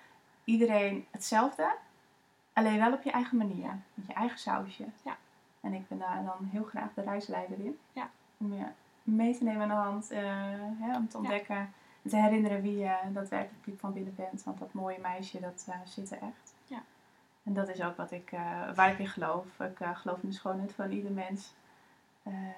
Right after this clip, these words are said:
Speaker 1: je bent het alleen vaak zelf eventjes kwijt, omdat je te veel in je hoofd leeft en mee laat waaien door wat er om je heen gebeurt.
Speaker 2: Ja,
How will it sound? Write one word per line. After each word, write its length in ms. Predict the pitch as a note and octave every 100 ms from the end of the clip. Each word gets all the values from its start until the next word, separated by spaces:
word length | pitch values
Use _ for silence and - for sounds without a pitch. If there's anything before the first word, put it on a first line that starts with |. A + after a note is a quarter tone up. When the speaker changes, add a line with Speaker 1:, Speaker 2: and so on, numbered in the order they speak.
| F#3+
Speaker 1:
je 60 | F#3+
bent 140 | G#3
het 80 | G3+
alleen 320 | G3 G3 G3
vaak 280 | G3 F#3+ -
zelf 320 | - F#3+ F#3+
eventjes 440 | F#3+ F#3+ F#3+ - -
kwijt, 340 | F#3 F3 F#3
omdat 240 | F#3+ F#3+ F#3+
je 60 |
te 80 | G3 -
veel 200 | F#3+ F#3
in 60 |
je 60 | F#3
hoofd 280 | F3+ F#3 F#3
leeft 360 | F#3+ F#3+ F#3+
en 300 | G3+ F#3+ F#3+ G3
mee 220 | G#3 G#3
laat 160 | G3+ G3
waaien 280 | F#3+ F#3 F#3+
door 80 |
wat 180 | G3 G3+
er 60 | G#3
om 100 | G#3+
je 60 | A#3+
heen 160 | D4+ -
gebeurt. 260 | - F#3 G3 _
Speaker 2:
Ja, 120 | -